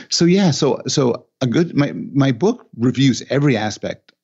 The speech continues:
of psychology, tries to do everything that, that's central and important. And one thing that's really important is the psychology of race, the psychology, how we think about race, how we think about ethnicity, how we think about groups.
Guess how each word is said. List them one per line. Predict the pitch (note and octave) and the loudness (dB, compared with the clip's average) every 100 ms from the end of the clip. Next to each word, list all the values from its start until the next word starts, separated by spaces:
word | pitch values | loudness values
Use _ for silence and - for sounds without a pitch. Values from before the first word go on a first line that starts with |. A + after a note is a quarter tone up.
| - | -6
of | G2+ F#2+ F#2+ | -4 -4 -6
psychology, | - F#2 - F#2 F2 F2+ F#2 | -6 -6 -4 -6 -6 -6 -8
tries | F#2+ G2+ - | -4 -4 -2
to | G2 G2 | -4 -4
do | G2+ - | -4 -2
everything | C3+ D#3+ G#2+ G2 - | 2 4 2 0 -2
that, | G2+ - | -6 -4
that's | G2+ G2 | -4 -2
central | A#2+ G#2+ G#2 | -2 0 -2
and | F#2 | -2
important. | - B2+ A2+ - - - | 0 0 0 -6 -12 0
And | B2+ B2+ | 4 6
one | G#3 A3 | 6 6
thing | A#2+ | 2
that's | F#2+ F#2 | 0 -2
really | D3 E3+ | 2 2
important | F#2 E2+ G2+ G#2+ F2+ | 0 -4 -6 -6 -6
is | F2+ F2 - - - - | -8 -8 -10 -18 -12 -4
the | |
psychology | A2 B2+ A#2 G#2+ A2 G#2+ G#2 | -2 0 0 -2 -2 -2 -2
of | G2 G#2 | 0 0
race, | A2+ G2+ - - - | 0 -2 -4 -8 -6
the | - | -4
psychology, | A2 G#2 G2+ | -2 -2 -2
how | E2+ F#2+ | -2 -2
we | F#2 | 0
think | B2 A2+ | 0 0
about | G2 E2 | 0 0
race, | G#2 B2 A#2+ - - _ | 0 0 0 -4 -8 _
how | - | -4
we | F#2+ | -2
think | F2+ G#2 | 0 -2
about | F#2 F2 | 0 -4
ethnicity, | - C3 C3 B2+ A2+ | 0 0 0 0 0
how | F#2+ | 0
we | F#2+ | -2
think | - G2 | -2 -2
about | F#2+ F2 | -2 -4
groups. | - B2 C3+ - - | 0 0 0 -2 -8